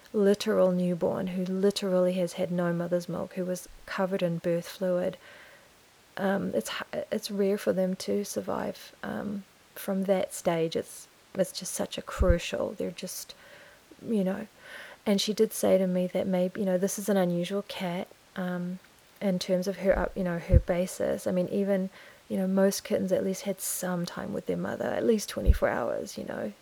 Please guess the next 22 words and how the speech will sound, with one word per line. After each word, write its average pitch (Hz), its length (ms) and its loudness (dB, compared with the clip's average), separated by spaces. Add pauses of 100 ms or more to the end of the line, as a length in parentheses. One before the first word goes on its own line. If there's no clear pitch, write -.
to - 80 -12
get 190 160 -4
some 190 160 -8
of 180 80 -4
that 196 140 -4
milk. 180 420 -6 (1000)
So 202 200 -6
she - 160 -6
just 202 240 -6
said, 196 160 -4
"I'll 185 160 2
test 220 320 -2
her 220 80 2
again 190 340 0
and 180 220 0
we'll 180 280 0
have 196 160 0
a 208 60 2
look. 190 240 2
And 185 140 0
if - 160 -4
that's - 320 4